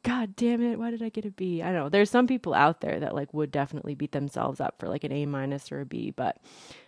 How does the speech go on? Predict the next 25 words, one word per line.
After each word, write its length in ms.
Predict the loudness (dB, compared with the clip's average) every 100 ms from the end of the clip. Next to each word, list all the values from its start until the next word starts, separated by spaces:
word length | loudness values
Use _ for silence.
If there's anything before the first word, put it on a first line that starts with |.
| _
um, 480 | -6 -4 -4 -6 -10 _ _ -8
if 240 | -8 -6
you 260 | -8 -6 -4
don't 260 | -2 -2
relate 340 | -2 -6 -6 -6
to 80 | -6
that, 200 | -4 -4
I'm 320 | -6 -6 -6
right 140 | -6 -6
there 140 | -8
with 200 | -8 -2
you. 220 | 4 6 6
<laughs> 60 | 2 -8 -8 _ -20 -18 -18 -20 -20 -20 _
So 380 | 6 10 10 8
do 200 | 4 0
what 120 | 2
you 100 | 0
can, 300 | 4 6 6
forget 280 | 4 2 2
the 80 | 4
rest. 360 | 6 4 2 4
Literally, 400 | 6 6 2 0
let 300 | 2 4 2
it 160 | -2
go. 260 | 2 2